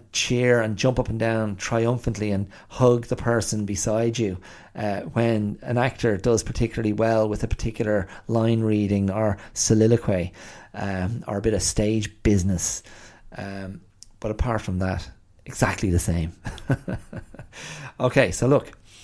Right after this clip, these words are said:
my case, my case studies here, my case studies here, right? I'm gonna be talking about Marcelo Bielsa,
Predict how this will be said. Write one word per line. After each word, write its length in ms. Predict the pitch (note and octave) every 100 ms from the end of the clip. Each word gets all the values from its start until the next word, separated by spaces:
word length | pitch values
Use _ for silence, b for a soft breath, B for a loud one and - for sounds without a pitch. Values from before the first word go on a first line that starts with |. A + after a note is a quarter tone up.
| B B B B B B - _ - - - -
my 140 | - B2+
case, 720 | - - A2 G#2 - - - -
my 100 | G#2
case 400 | - A#2+ A2 -
studies 460 | - G2 F2+ E2
here, 320 | G2+ F2+ - - -
my 140 | B2 F2+
case 440 | - - G#2 F#2
studies 520 | - - F#2 F2 F2+
here, 320 | - F2 F2 - - -
right? 300 | - B2 - B B B B B B B B B B B B B B _ _ _ -
I'm 160 | C3+
gonna 120 | D#3+ D#3
be 60 |
talking 380 | - C3 A#2 A#2
about 340 | G#2+ A2 G2+
Marcelo 560 | B2 G#2 - - A2 A2
Bielsa, 600 | A2 G2+ F#2+ F#2 G#2+ A2